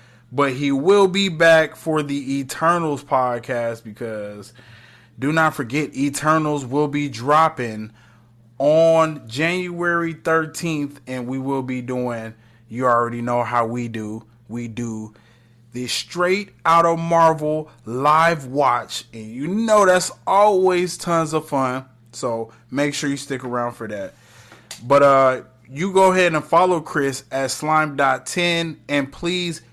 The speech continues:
give him some well wishes, and, uh, 'cause he, you know, going through some shit, so, uh, but other than that, I'ma just do a, a, a Marvel news show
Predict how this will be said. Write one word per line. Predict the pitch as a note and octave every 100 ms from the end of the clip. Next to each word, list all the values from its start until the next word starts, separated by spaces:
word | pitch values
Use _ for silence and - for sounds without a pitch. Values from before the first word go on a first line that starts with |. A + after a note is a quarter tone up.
| _
give | D3 E3
him | D#3+ D3
some | D3+ C#3+
well | C#3+ D3
wishes, | C3+ D3 D3 - D3+ D3 - _ _ _ _ _ _
and, | B2+ C3
uh, | C3 B2 A#2+ A#2
'cause | A2+ A#2+ A2
he, | A#2
you | A2+ A#2
know, | A#2+ A2 F#2+ _ _ _ _ _
going | - D#3+ D3
through | C#3+
some | C3+ B2+
shit, | - C#3+ C3+
so, | C#3 B2 A#2 - _ _ _ _ _ _ _ _
uh, | C#3+ C3+ C3+
but | B2+ B2+ B2
other | D3+ F#3+ G3
than | F#3+ G3
that, | G3+ F#3+ - - _ _ _ _ _ _ _ _ _ _ -
I'ma | F3 F3+
just | E3+ D3
do | F3 E3+
a, |
a, | D#3+ - D3+ D3 - C#3
a |
Marvel | C#3+ D#3 D#3+ D#3
news | D3+ D#3+ F3+ F3
show | F3+ E3+ E3+ F3